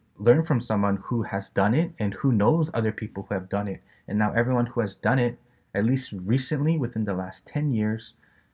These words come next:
um, all were good teachers, and they all started small, okay? Nobody I know started really big and got really, really great. Unless they're, like, huge, huge people with, like, millions and millions of dollars,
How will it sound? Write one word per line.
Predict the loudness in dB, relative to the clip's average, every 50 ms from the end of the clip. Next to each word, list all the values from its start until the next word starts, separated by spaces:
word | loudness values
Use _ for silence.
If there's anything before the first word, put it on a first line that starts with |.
| _ _ _
um, | -4 -2 -2 -2 -4 -6 0 4
all | 6 6 8 6 4
were | 2 0 -2
good | 0 -2 -4 -4
teachers, | -4 -6 -6 -6 -4 -4 -6 -6 -6 -8 -12 -18 -20 _ _ _ _ -4
and | -2 -2 0 0 0
they | 0 2 2 2 2 0 -2 -4 -8 _ _ _ _
all | 2 2 2 2
started | 0 -2 -2 -2 -2 -2 -6
small, | -8 -6 -4 -2 -2 -2 -4 -6 -10 -16 -20 _ _ _ _
okay? | -4 -4 -4 -4 -10 -20 -20 -20 -20 _ _ _ _ _ _ _ _ _ _ 2
Nobody | 6 8 8 8 8 8 6 4 4 2 0 -2 -2 -6 -12 _ 0
I | 2 4 4 4
know | 2 2 0 -2 -4 -6 -10 _ _ _ _ _ _
started | -20 -8 -2 0 0 0 0
really | 0 2 2 2 2
big | 2 2 0 0 0 -2 -6 _
and | -10 -4
got | -4 -4 -4 -2 -2
really, | -2 -2 -2
really | -2 -2 -2 -2
great. | -4 -4 -6 -6 -12 _ _ _ _ _ _ -6
Unless | -4 -2 -2 -2 -2 -4
they're, | 0 2
like, | 2 2 2 -2
huge, | -10 -10 -2 2 4 4 4 2 0 -2
huge | 0 2 2 2 0 -2 -6 -12 -18 _ _ _ _ _ _ _ _ -4
people | -4 -2 0 2 0 2
with, | 0 -2 -2 -2
like, | -2 0
millions | 0 0 0 0 0 0 2 2 2 2 4 4
and | 4 4
millions | 4 4 4 4 4
of | 2 2
dollars, | 4 2 4 2 2 0 -2 -4 -8 -14